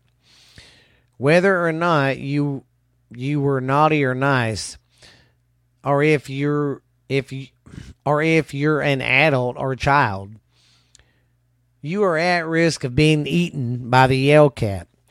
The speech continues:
The only people that would, that would not eat are,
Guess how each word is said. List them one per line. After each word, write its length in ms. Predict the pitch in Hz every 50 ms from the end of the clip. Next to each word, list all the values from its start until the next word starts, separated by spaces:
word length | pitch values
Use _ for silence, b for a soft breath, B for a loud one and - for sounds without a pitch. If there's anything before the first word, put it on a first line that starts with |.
| B B B B B B B B B B
The 240 | 123 139 147 147 151
only 340 | 165 180 190 202 208 196 175
people 560 | - - 175 175 165 147 - 139 135 131 127
that 280 | 123 131 131 131 123
would, 320 | 123 131 131 127 123 117 - _ _ _
that 200 | - 135 135 131
would 140 | 131 131 123
not 340 | 131 139 143 147 156 147 -
eat 320 | 151 151 147 151 151 - _
are, 180 | - 135 127